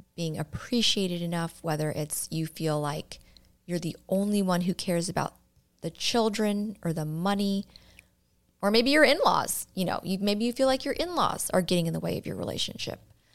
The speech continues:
Whatever, whatever it is in your life, I just want you to know, you know, that all of us, we have the capability to take a hundred percent responsibility for our life and for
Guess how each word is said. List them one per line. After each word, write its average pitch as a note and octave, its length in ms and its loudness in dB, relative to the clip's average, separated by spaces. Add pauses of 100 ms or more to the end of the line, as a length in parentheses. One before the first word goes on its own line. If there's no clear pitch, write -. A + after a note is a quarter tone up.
(640)
Whatever, C#4 920 4
whatever A#3 640 0
it A#3+ 80 4
is G#3 200 0
in G3 100 -2
your F#3 160 -4
life, D#3 640 -6 (1700)
I G3+ 100 2
just A3+ 240 0
want A3+ 360 0
you G#3 140 0
to F3+ 680 0 (480)
know, G3 440 2
you A3+ 60 4
know, G#3 100 2
that G3 200 4
all C4 280 10
of F3+ 100 2
us, - 300 -4
we A3 160 -2
have A#3 580 -2
the - 60 -12
capability F#3+ 680 -2
to E3+ 120 -6
take - 260 -4
a - 60 -6
hundred G#3+ 480 -6
percent G#3+ 360 -2
responsibility F3+ 680 -2
for - 220 -8 (120)
our E3+ 280 0
life D3 420 -4
and F3 100 -6
for - 200 -6